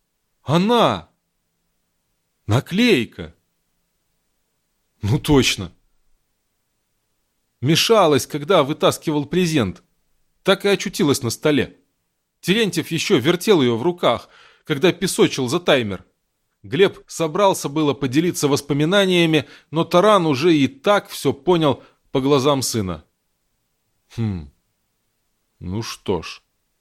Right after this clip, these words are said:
Вот и сложилась головоломка. Теперь, по крайней мере, известно, где искать этот научный центр. А тёртый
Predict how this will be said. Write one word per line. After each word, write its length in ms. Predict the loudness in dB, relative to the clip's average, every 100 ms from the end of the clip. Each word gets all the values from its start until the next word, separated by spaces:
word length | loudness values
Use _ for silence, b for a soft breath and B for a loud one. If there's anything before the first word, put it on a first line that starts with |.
| _ _ _ _ _ _ _ _ _ _ _ -10
Вот 300 | -2 -2 -2
и 40 |
сложилась 720 | -2 0 0 2 2 2 0 _ _ _ _ _ _ _ _ _ _
головоломка. 880 | -2 0 2 2 2 0 -4 -12 -20 _ _ _ _ _ _ _ _ _ _ _ _ _ _ _ -20
Теперь, 300 | -4 -2 -2
по 160 | -2
крайней 320 | 0 2 2
мере, 280 | 2 4 4
известно, 460 | 2 0 0 0 -6 B B -10
где 260 | 0 2
искать 480 | 2 0 0 -2 -6 _ _ _ -8
этот 400 | -6 -8 -10 0
научный 440 | 2 2 0 -4
центр. 480 | 0 0 0 -4 -10 _ _ _ _ _ _ _ _
А 200 | -6 -6
тёртый 760 | -6 0 4 2 2 -4 -4